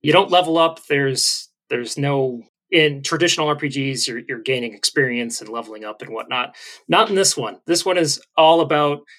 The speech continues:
killing the things and getting their materials and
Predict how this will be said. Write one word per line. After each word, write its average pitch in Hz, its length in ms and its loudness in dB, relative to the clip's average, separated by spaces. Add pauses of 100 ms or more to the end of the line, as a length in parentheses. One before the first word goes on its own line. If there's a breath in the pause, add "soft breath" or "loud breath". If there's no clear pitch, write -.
(540 soft breath)
killing 185 340 6
the 170 80 0
things 131 680 -4 (180)
and 120 500 -4 (200)
getting 135 320 2
their 120 120 -4
materials 104 680 -6 (100)
and 107 220 -12